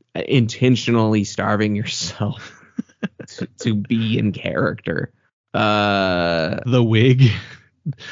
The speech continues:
Speaker 2: The fact that it was a wig, <laughs> too.
Speaker 1: <laughs>
Speaker 2: 'Cause is, is he wearing a wig on the cover of this one? 'Cause I think that's his hair on the first record, but he had, like, brown hair, like, really
Speaker 1: Yeah.
Speaker 2: stick brown hair, and, like, then he went with the blonde hair.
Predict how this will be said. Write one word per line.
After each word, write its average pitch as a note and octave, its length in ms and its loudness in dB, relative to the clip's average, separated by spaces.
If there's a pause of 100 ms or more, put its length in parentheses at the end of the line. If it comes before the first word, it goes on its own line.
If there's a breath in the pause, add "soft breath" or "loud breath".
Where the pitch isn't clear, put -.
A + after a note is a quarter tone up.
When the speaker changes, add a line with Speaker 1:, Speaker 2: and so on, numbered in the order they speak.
Speaker 2:
The C3+ 80 0
fact C#3 220 2
that D3+ 100 2
it C3 60 2
was B2 160 2
a A2+ 100 2
wig, C3+ 580 2
<laughs> - 340 2
too. D3 300 0 (280 soft breath)
Speaker 1:
<laughs> - 260 -20
Speaker 2:
'Cause D3 260 2
is, D#3 300 0
is C#3+ 120 0
he D3+ 60 4
wearing E3+ 200 4
a D#3+ 40 2
wig D3+ 320 2
on F3+ 140 0
the F3 80 -2
cover F#3 300 -2
of F3+ 100 -4
this F#3+ 180 -4
one? G#3 240 -2 (440)
'Cause C#3+ 100 2
I D#3+ 60 4
think C#4+ 160 -2
that's G3 240 -2
his D3 120 -2
hair C3+ 360 2
on A2+ 140 0
the A2 80 -6
first A#2 340 -4
record, F3+ 420 -2 (400)
but B2+ 80 2
he C3+ 80 6
had, C#3+ 140 2
like, G#2 180 -4
brown G#2+ 320 0
hair, E3 340 2 (220)
like, G#2 180 -4
really A#2 260 2
Speaker 1:
Yeah. A2+ 160 -4
Speaker 2:
stick - 380 -8
brown B2+ 260 2
hair, C#3 420 2
and, A2+ 360 0
like, G2 200 -4 (420)
then B2+ 140 2
he A#2+ 80 2
went A2+ 120 0
with A2 140 -2
the A2 100 -6
blonde G2+ 520 0
hair. D#3 420 2